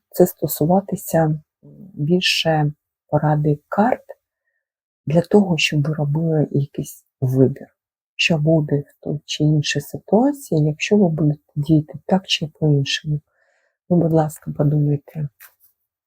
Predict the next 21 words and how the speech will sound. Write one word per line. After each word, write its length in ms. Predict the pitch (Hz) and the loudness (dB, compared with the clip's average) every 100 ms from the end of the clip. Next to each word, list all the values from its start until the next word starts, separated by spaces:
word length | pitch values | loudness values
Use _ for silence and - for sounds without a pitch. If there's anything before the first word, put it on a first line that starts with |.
| _ _ _ _ _ _ _ _ _ _ _ | _ _ _ _ _ _ _ _ _ _ _
а, 380 | 180 170 165 160 170 | -2 0 -2 -4 -8
про 160 | - 175 | -4 -4
свою 240 | - 170 | 2 0
ситуацію, 720 | 170 - - 190 240 269 185 | 0 -4 0 2 2 2 2
і 40 | 170 | 4
ми 140 | 165 | 2
подивимось 600 | 156 160 160 156 156 - | 0 0 2 2 0 -2
на 200 | 165 160 | -2 0
оракулі 460 | 160 190 190 - 156 | 0 0 0 -2 -2
повний 360 | 151 160 156 160 | -2 -2 0 2
місяць 520 | 214 277 175 - - | 2 2 -2 -2 0
і 220 | 175 220 - _ - _ _ _ | 2 2 -2 _ -20 _ _ _
на 280 | - 165 156 156 _ _ _ - | 0 2 0 -4 _ _ _ -2
колоді 460 | 156 156 190 190 156 | 0 2 2 2 -2
Таро, 500 | - 160 156 151 - _ | -4 -4 -2 -2 -6 _
а, 40 | - 151 147 151 _ _ _ - | -20 -20 -20 -20 _ _ _ -10
Golden 520 | - 151 147 156 151 | 0 2 4 4 4
Lux. 100 | 226 | 4
Це 240 | - - 170 | 0 -8 -4
буде 300 | 156 160 160 | -2 0 0
доповнення 840 | 147 - 170 156 147 147 151 | 0 2 4 4 2 2 -2